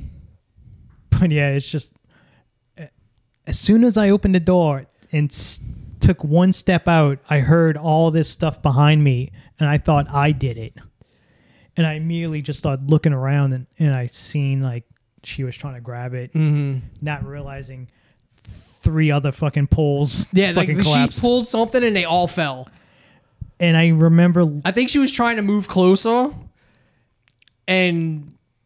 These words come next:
Speaker 2: she hit one and it just pulled them down.
Speaker 1: And I remember looking up to see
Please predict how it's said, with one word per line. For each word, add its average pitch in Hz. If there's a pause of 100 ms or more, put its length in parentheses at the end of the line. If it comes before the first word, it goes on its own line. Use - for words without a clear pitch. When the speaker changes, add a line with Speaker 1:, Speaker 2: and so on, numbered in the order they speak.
(240)
Speaker 2:
she -
hit 202
one 190
and 175
it 165
just 151
pulled 175
them 165
down. 139 (840)
Speaker 1:
And 160
I 156
remember 165
looking 151
up 139 (500)
to -
see 135